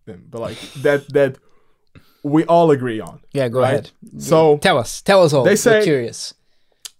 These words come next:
Speaker 1: they say, first and foremost, they're saying what, what should be actually understood.
Speaker 2: Right.
Speaker 1: First, they explained everything bad with liberation theology,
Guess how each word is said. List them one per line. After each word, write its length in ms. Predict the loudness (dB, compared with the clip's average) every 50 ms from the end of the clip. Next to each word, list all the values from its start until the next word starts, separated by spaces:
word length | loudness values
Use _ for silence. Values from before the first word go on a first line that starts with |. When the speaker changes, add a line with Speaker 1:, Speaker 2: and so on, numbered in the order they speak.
| _ _ _ _ _
Speaker 1:
they 200 | -6 0 0 0
say, 340 | 0 0 -2 -4 -4 -6 -10 _ _ _ _ _ _ _ _ _ _ _
first 380 | _ _ -4 0 2 2 2 0
and 100 | -4 -6
foremost, 680 | -6 -4 -4 -2 -2 -2 -4 -6 -6 -8 -10 -16 -20 _ _ _ _ _ _ _
they're 180 | -6 -2 -2 -2
saying 260 | 0 -2 -4 -2 0
what, 200 | 0 -2 -2 -2
what 220 | -4 -6 -6 -6 -8
should 400 | -12 -10 -4 -4 -4 -4 -4 -6
be 120 | -6 -6
actually 320 | -6 -6 -8 -12 -12 -12
understood. 480 | -12 -12 -14 -14 -10 -8 -8 -8 -8 _ _ _ _ _
Speaker 2:
Right. 80 | -8 -4
Speaker 1:
First, 200 | -4 -4 -2 -2
they 80 | -4 -4
explained 580 | -4 -6 -12 _ -12 -10 -10 -8 -10 -12 -12 _ _ _ _ _ _ _ -6
everything 460 | -4 -4 -4 -4 -6 -8 -10 -8 -6
bad 200 | -6 -6 -6 -6
with 100 | -8 -10
liberation 420 | -10 -10 -10 -8 -10 -10 -10 -14
theology, 480 | -14 -10 -8 -6 -4 -4 -4 -6 -6